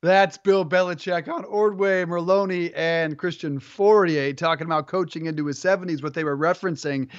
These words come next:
is once when Bill Belichick was asked, "Much younger man, about Marv Levy," he said, "I don't wanna be hanging around coaching into my seventies." He is sixty-seven years old,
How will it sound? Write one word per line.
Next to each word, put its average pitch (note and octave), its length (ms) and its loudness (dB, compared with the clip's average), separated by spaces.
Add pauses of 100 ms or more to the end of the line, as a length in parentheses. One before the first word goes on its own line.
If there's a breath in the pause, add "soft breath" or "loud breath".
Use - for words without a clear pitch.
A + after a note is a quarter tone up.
(240 loud breath)
is D#3+ 220 0
once E3 260 0
when D3+ 140 0
Bill D3+ 160 2
Belichick D#3 420 0
was C#3 140 0
asked, D3+ 260 2
"Much D3+ 640 0
younger D#3 520 -2
man, D#3 440 0
about D3+ 340 -2
Marv C3+ 240 -6
Levy," E3+ 140 -4
he D3 80 -6
said, A2+ 160 -10
"I C3+ 120 -4
don't D3+ 120 2
wanna C3 140 -4
be C#3 100 -6
hanging E3 320 -2
around C#3+ 300 2 (320 loud breath)
coaching F#3+ 500 2
into D3+ 200 -2
my C3 200 -4
seventies." E3+ 760 -2
He F#3+ 240 -4
is G#3 240 0
sixty-seven G3 880 -2
years D#3 260 -2
old, F3 360 2